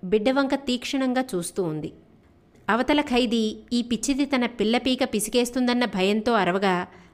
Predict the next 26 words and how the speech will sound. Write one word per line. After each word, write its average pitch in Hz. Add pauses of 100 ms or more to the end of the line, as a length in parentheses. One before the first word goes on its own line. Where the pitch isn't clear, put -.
(140)
అందరూ 247
పరిగెత్తుకొచ్చి 226 (180)
బిడ్డని 240
మల్లిక 226
ఒళ్ళోంచి 214
తీసుకుంటారు. 160 (680)
మల్లిక 285
ఏమీ 285
అనకుండా 233
కటకటాల 233
వెనక్కు 226
వెళ్ళిపోయి 180
సెల్లో 240
కూర్చుండిపోతుంది. 160 (840)
పసిబిడ్డలున్న 294
జైల్లో 240
ఈ 269
ఖైదీని 233
ఉంచడం 226
అపాయమని 208 (160)
కలకత్తా 262
జైలు 240
నుంచి 220
ఈ 247
జైలుకు 190
మారుస్తారు. 156